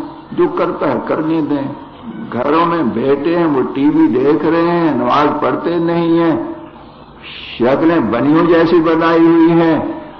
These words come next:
حضور اکرم صلی اللہ علیہ وسلم کی صورت مبارکہ سے دلوں میں نفرت لیے لوگوں کو دکھا رہے ہیں کہ دیکھیے ہمارے دل میں نفرت ہے۔ باغی، کھلے باغی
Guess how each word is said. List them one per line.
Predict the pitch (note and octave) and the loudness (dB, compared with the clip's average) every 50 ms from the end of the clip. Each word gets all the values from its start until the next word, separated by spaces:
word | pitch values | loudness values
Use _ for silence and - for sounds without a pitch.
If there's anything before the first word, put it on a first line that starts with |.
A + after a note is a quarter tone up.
| - - - - | -20 -20 -14 -12
حضور | - G#2 A2 B2+ C#3 D3 | -8 -2 0 2 2 4
اکرم | D#3+ D#3+ D3+ C#3+ - E3+ D#3+ D#3+ D3+ | 2 2 0 0 -2 0 0 0 0
صلی | - - - D#3 | -2 -4 -4 -2
اللہ | D#3 D#3 D#3 D#3+ D#3 | -2 0 2 0 0
علیہ | D3+ D#3 D#3+ D3 | 0 0 0 0
وسلم | C#3+ C#3+ - D3+ D3+ D#3+ E3 E3 D#3+ D3 | -2 -2 0 2 2 4 4 4 2 2
کی | D#3+ D3 - - - | 2 0 0 -2 -2
صورت | C#3 C3+ D3 D#3+ D#3+ D3 D3+ | 0 2 2 2 2 2 0
مبارکہ | D3 C3 B2 A#2 A2 A2+ A#2 B2+ C#3+ D#3 D#3+ D3+ E3 E3 - | 0 0 0 2 2 2 2 2 2 2 0 0 0 0 0
سے | - D3 | 0 0
دلوں | A#2 G#2 C3 C3 C#3 D3 D#3 E3 | 0 0 2 2 2 2 2 2
میں | D#3+ D3 C3 | 2 2 2
نفرت | A#2 A2+ A2+ B2+ C3+ - D#3 D3 D#3 D3+ D3+ | 2 2 2 2 0 0 0 0 0 0 0
لیے | C3+ B2+ B2 C3+ C#3+ D3+ D3+ C#3 | -2 -2 0 2 2 2 2 2
لوگوں | B2 B2+ C3 B2+ C#3 C3+ B2+ | 2 0 0 0 0 0 0
کو | B2 A#2 | 0 -2
دکھا | F#2+ F2 G2 F2 - - F2+ F#2 F#2+ F2 F2 | -2 -2 -6 -6 -6 -6 -4 -2 -2 -2 -4
رہے | E2 D#2+ | -6 -8
ہیں | D#2 D#2 D#2 - | -10 -12 -12 -14
کہ | F#2 F2 G2 | -12 -4 -2
دیکھیے | B2 B2+ A#2+ - C#3 B2+ | -2 -2 0 -2 -2 -2
ہمارے | A#2 A2+ A2+ A2 G#2 F#2+ - | 0 0 0 0 -2 -2 -2
دل | G#2 G2+ G2 | -4 -4 -2
میں | G2 F2+ | -4 -4
نفرت | F2 F2+ F2 F2 F2 F2 - D#2+ D#2+ D2+ | -4 -6 -6 -6 -8 -8 -10 -10 -10 -10
ہے۔ | D#2 D#2 | -10 -6
باغی، | F2+ G#2 A2 A#2 A2 G#2 G2 - - - | -4 -2 0 0 0 0 -2 -4 -6 -8
کھلے | - G3 C4 C#4 C4 - - - | -4 0 0 2 2 0 -2 -2
باغی | - F2 E2 D#2 D#2+ D#2+ | -4 -6 -6 -6 -8 -12